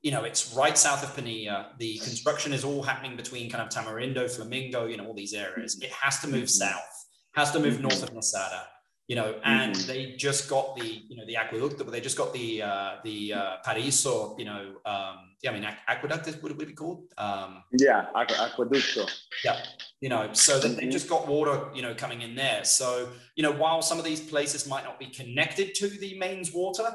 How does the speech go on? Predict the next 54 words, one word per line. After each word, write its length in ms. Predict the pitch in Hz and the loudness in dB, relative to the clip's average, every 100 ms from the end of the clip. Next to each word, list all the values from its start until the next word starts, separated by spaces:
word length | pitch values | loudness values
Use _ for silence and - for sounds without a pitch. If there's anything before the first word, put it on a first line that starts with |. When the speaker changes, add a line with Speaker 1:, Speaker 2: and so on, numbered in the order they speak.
| - - 139 | -6 -14 -6
Speaker 1:
you 60 | |
know, 120 | 135 | -4
there, 340 | 135 131 127 127 | 0 -2 -2 -4
there 200 | 113 113 | -6 -4
will 180 | 143 156 | -2 0
be 100 | 160 | 0
an 40 | 143 | -4
opportunity 500 | 131 143 131 127 117 | -6 -10 -8 -8 -8
in 60 | |
the 60 | 113 | -6
next 240 | 117 - | -4 -2
coming 240 | 120 113 113 | -2 -4 -4
years 220 | 113 110 | -4 -4
to 100 | 113 | -4
actually 220 | - 104 | -4 -8
connect 300 | 107 110 - | -10 -12 -12
to 60 | 101 | -8
that. 160 | 87 82 - _ _ _ _ _ _ _ _ - | -8 -8 -16 _ _ _ _ _ _ _ _ 6
Speaker 2:
Yeah, 200 | 151 139 | 8 8
and 100 | 120 | 6
I, 280 | 107 98 104 - | 0 -2 -2 -2
I 100 | 123 | -2
agree 260 | 117 117 113 | -2 -6 -10
fully 300 | 127 127 117 | -6 -6 -4
with 160 | 104 | -6
you. 140 | 101 98 | -6 -6
I 60 | 98 | -6
think 240 | 107 101 | -10 -4
that 260 | 98 85 92 | -2 -2 -2
that 200 | 95 95 | -2 -2
area 320 | 95 95 92 | -4 -4 -6
is 140 | 92 90 | -8 -12
going 300 | 95 95 90 | -8 -6 -6
to 100 | 85 | -4
be 120 | 92 | -4
set 280 | - 90 87 | 0 0 0
to, 280 | - 92 87 | -2 -4 -2
uh, 140 | 82 87 | -2 -4
grow 420 | 87 90 82 85 - | -4 -4 -4 -8 -14
here 300 | 90 104 90 | -4 0 0
Speaker 1:
Yeah. 60 | 90 | 0
Speaker 2:
in 60 | |
the 60 | 87 | -4
next 180 | 90 - | -8 -2
few 100 | 98 | 0
years. 220 | 101 - | 0 4
It 80 | 110 | 6
already 300 | 110 120 127 | 8 8 4
is. 220 | 107 - | 4 -2
We're 160 | 110 104 | -4 0
seeing 220 | - 107 | 0 -2
developments 460 | 92 87 95 101 98 - | -2 4 4 2 -6 -4
pop 180 | 95 | 0
up 160 | 101 87 | 2 0